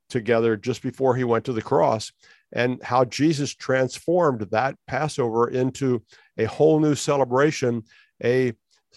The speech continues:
covenant meal around the new covenant that he created in his blood that came to fulfill what started out with Abraham in Genesis chapter fifteen.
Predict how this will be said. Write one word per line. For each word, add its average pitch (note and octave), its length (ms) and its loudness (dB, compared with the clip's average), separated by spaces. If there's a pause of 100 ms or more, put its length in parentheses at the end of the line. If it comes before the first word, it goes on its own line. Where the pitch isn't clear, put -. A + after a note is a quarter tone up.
(120)
covenant C#3+ 480 4
meal C3+ 640 2
around B2+ 460 0
the A#2+ 80 0
new C#3+ 200 2
covenant G#2+ 540 -2 (800)
that A#2 220 0
he B2+ 280 -4 (300)
created B2 500 2
in A2+ 160 -2
his D3 240 0
blood A2+ 420 2 (320)
that A#2+ 160 -2
came C#3 280 2
to A#2+ 80 0
fulfill C#3+ 560 2
what B2 160 2
started B2+ 360 0
out E3+ 240 -2 (360)
with A2+ 240 -4
Abraham A#2+ 680 0 (300)
in A#2+ 120 -2
Genesis A#2 440 2
chapter A2 360 0
fifteen. A2 600 -4